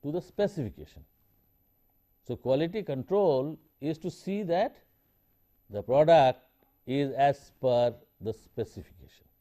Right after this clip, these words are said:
or is there a variance? If there is a variance,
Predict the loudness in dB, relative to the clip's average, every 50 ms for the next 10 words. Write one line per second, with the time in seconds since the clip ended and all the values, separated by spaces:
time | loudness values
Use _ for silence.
0 | _ _ _ _ _ _ _ _ _ _ _ -8 -2 -2 -2 -2 -4 -8 -8 -4
1 | -4 -4 -4 -6 -10 -12 _ _ _ -12 -8 -4 0 2 2 2 0 -2 -6 -10
2 | -20 -20 -20 -20 _ _ _ _ _ _ _ _ _ _ _ -12 -10 -8 -6 -6
3 | -6 -4 -4 -4 -2 0 2 2 2 2 2 0 -2 -6 -12 -20